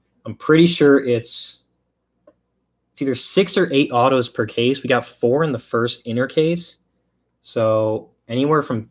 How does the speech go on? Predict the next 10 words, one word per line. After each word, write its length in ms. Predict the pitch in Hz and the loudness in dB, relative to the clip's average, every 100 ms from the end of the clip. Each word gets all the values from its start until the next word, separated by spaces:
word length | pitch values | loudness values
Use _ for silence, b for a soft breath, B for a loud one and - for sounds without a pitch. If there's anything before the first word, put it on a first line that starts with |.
| - | -12
two, 580 | - 135 147 151 151 151 _ _ _ _ _ _ _ _ _ _ _ _ _ _ _ _ _ _ | -4 -2 0 -2 -6 -16 _ _ _ _ _ _ _ _ _ _ _ _ _ _ _ _ _ _
two 160 | - 143 | -2 -2
to 80 | 151 | 0
four 320 | - 120 104 | -2 -2 -2
autos 380 | 104 113 92 95 | -4 -4 -6 -10
in 80 | 95 | -14
the 100 | 98 | -10
second 400 | - 107 107 101 | -8 -8 -10 -12
half 300 | 104 101 - | -14 -14 -16
here. 320 | - - | -16 -16